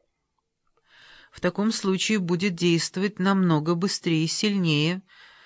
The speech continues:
особенно если смешан с другими сильными ядами, со змеиным, к примеру, или с трупным ядом животных.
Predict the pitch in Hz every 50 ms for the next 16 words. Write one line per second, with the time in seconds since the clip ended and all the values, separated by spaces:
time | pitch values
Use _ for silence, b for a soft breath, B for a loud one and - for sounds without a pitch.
0 | b b b b 165 - - 269 262 294 262 269 254 220 214 247 233 - - 226
1 | 226 214 185 - - 175 165 180 196 - - 208 196 180 170 151 160 160 151 131
2 | 135 151 170 190 208 - - - 185 170 170 170 180 185 196 208 196 220 220 190
3 | 147 123 127 123 117 104 - - _ _ _ _ _ _ _ _ - - - -
4 | 254 262 233 226 254 262 269 247 208 180 147 143 143 135 131 131 - - - _
5 | - 190 196 180 175 160 135 120 107 98 82 - b b b b b b b b
6 | b b b b 165 170 160 151 180 220 254 277 294 - _ _ _ _ _ _
7 | - - - - - - - 220 208 170 - - - 185 202 202 202 175 180 160
8 | 143 139 160 165 170 165 202 208 170 151 135 127 - - 117 120 - - -